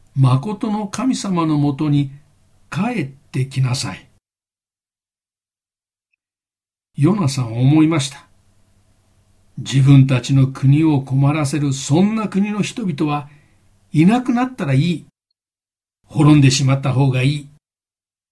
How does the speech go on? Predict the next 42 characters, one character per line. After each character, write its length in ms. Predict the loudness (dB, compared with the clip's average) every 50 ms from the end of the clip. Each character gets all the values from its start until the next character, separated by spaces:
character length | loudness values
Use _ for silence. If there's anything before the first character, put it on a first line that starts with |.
| _ _ _ _ _ _ _ _ _ _ _ _ _ _ _ _ _ _ _ _ -12
神 240 | -8 -6 -2 -2 -2
様 320 | -2 0 -2 -2 -2 -2
は 300 | -2 -4 -4 -4 -6 -12 _ _ -8
私 460 | -4 -4 -4 -4 -4 -8 -8 -8 -6
た 120 | -8 -8
ち 200 | -6 -2 -2 -2
イ 20 | -2
ス 220 | -2 -4 -6 -8
ラ 80 | -6 -6
エ 80 | -4
ル 60 | -2 0
の 140 | 0 0
人 240 | -2 -2 -2 -4 -4
々 220 | -2 -2 -4 -2 -2
だ 160 | -2 -2 -2
け 100 | -4 -4
を 240 | -4 -4 -6 -10 _
愛 260 | -12 -8 -4 -4 -4 -4
し 80 | -4
て 100 | -6 -6
く 120 | -4 -4 -4
だ 100 | -4 -4
さ 140 | -4 -4
れ 100 | -4 -4
ば 200 | -4 -6 -8 -10 -10 -6
い 220 | 0 2 2 4
い 40 | 4
ん 100 | 2 0
だ 280 | -2 -4 -6 -14 -20 _ _ _ _ _ _
と 280 | -12 -10 -10 -10 -10 -10
思 200 | -10 -8 -6 -6
っ 60 | -8 -8
て 100 | -8 -10
い 80 | -8
ま 120 | -8 -8 -10
し 80 | -10
た。 260 | -12 -14 -16 -16 -18 _ _ _ _ _ _ _ _ _ _ _ _ _ _ _ _ _ _ _ _ _ _ _ _ _ _ _ _ _ _ _ _ _ _ _ _ _ _
ヨ 160 | -2 2 6 6
ナ 160 | 6 4 2
さ 140 | -4 -10 -12
ん 120 | -12 -12
は 300 | -8 -8 -8 -8 -10